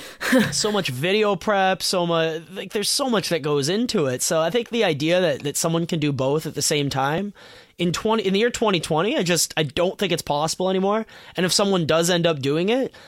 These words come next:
Speaker 2: I think they're doing themselves a disservice in both of their jobs. I think they're gonna, it's gonna hurt their performance in both.
Speaker 1: Yeah, like, I think,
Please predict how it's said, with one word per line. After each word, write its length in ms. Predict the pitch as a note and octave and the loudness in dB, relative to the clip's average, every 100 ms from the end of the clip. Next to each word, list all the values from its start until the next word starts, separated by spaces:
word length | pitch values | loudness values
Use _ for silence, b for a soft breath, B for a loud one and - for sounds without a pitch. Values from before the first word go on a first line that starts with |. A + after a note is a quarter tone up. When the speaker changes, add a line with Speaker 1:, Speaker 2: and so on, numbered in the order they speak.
| B B _ F3 | B B _ 0
Speaker 2:
I 100 | F3+ | 2
think 200 | G#3 E3+ | 2 2
they're 140 | F#3 | 0
doing 240 | F3 E3+ | 2 2
themselves 400 | E3 D#3 F3 D#3 | 2 2 2 2
a 60 | D3 | 0
disservice 760 | C#3+ D#3 - E3 D#3+ D#3 - | 0 2 2 2 2 2 0
in 300 | - E3 C#3+ | 0 -2 -2
both 280 | B2+ C#3 C3+ | 0 -2 -2
of 80 | C3 | -4
their 160 | B2+ A#2+ | -6 -4
jobs. 340 | B2+ G#2 - | -6 -6 -6
I 60 | C3 | -4
think 160 | C#3+ | -4
they're 140 | D#3 C3+ | -2 -2
gonna, 180 | D3 | 0
it's 180 | C#3 C#3 | 0 -2
gonna 140 | F3 C3+ | 0 0
hurt 200 | D3+ D3 | 0 -2
their 100 | C#3 | -4
performance 480 | C#3+ D3+ B2+ A#2+ | -4 -4 -4 -4
in 80 | B2 | -6
both. 280 | A2 F#2+ - | -6 -8 0
Speaker 1:
Yeah, 200 | A3 F3 | 4 6
like, 180 | D#3 F3+ | 4 2
I 100 | G3+ | 0
think, 400 | G#3 A3+ G#3+ | 0 -2 -4